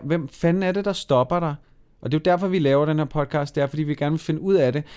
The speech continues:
Jeg har bare stadig ikke fundet ud af, hvad det er, der stopper mig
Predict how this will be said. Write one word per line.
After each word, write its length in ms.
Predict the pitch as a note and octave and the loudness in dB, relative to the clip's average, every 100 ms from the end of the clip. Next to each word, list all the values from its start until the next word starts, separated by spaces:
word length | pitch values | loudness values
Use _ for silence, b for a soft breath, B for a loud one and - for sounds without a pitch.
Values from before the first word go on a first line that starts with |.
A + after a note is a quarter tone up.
| B B | B B
Jeg 80 | C#3+ | -2
har 40 | |
bare 120 | D#3 D#3+ | 0 0
stadig 260 | - E3+ | 2 2
ikke 120 | D#3+ | 2
fundet 220 | - E3 E3 | 2 2 2
ud 220 | F#3 G3 | 2 2
af, 200 | D3 A#2 | 4 2
hvad 120 | A2 | 2
det 80 | A2 | 0
er, 80 | A2 | 0
der 80 | |
stopper 440 | A#2+ - C3 D3 F3 | -4 0 2 2 0
mig 200 | D#3+ | 0